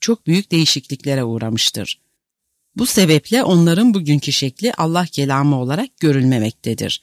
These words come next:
Yeryüzünde mevcut kutsal kitaplar içerisinde Kur'an'dan başka aslını muhafaza edebilmiş bir başka kitap yoktur. Kur'an-ı Kerim son peygamber Hazreti Muhammed'e yirmi seneyi aşkın bir süre içinde vahiy yoluyla gönderilmiştir.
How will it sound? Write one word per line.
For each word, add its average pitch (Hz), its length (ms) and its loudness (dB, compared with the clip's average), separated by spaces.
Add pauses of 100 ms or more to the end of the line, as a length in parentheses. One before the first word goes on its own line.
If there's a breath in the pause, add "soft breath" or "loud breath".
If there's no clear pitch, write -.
(400)
Yeryüzünde 143 640 2
mevcut 135 380 -2
kutsal 165 380 -4
kitaplar 131 460 -6
içerisinde 117 600 -4
Kur'an'dan 143 600 0
başka 123 460 -4
aslını 147 380 0
muhafaza 143 480 -2
edebilmiş 123 600 -2
bir 147 140 0
başka 135 320 -2
kitap - 400 -10
yoktur. - 500 -6 (1300)
Kur'an-ı 240 420 2
Kerim 180 360 0
son 196 260 0
peygamber 143 540 0
Hazreti 151 480 -2
Muhammed'e 123 680 -2 (500)
yirmi 208 280 4
seneyi 147 400 2
aşkın 160 400 0
bir 135 80 -2
süre 131 280 -4
içinde 131 400 -2
vahiy 127 300 -4
yoluyla 123 380 -4
gönderilmiştir. 120 960 -4